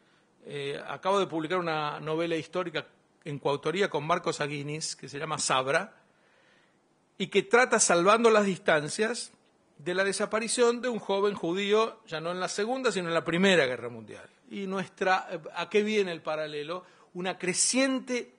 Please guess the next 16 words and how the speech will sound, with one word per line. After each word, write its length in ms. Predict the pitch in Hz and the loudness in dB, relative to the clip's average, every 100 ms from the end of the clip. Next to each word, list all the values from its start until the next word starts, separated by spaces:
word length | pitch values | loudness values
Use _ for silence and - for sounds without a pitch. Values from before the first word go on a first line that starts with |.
| _ | _
identificación 880 | 190 165 156 160 175 160 - 233 214 | -10 -8 -8 -10 -8 -8 -2 -2 0
con 220 | 190 220 | 0 4
él 400 | 277 233 233 247 - _ _ _ - | 6 6 4 0 -10 _ _ _ 0
a 140 | 185 | 2
medida 840 | 180 185 226 262 214 208 226 - - - | 4 4 6 8 8 8 4 -2 -18 -4
que 140 | 165 | 2
vamos 300 | 175 202 202 | 2 2 0
indagando 680 | 165 156 160 175 185 185 185 | 0 2 4 4 4 2 0
en 80 | 160 | -2
su 80 | |
historia, 340 | 175 - 262 175 | -4 2 2 4
que 80 | 156 | 0
vamos 240 | 160 156 | -4 -4
estudiando 640 | 156 165 160 175 175 160 - - _ | -6 -6 -2 0 0 -4 -4 -20 _
al 140 | 160 139 | -10 -6
personaje. 640 | 147 - 139 113 - | -6 -6 -10 -12 -18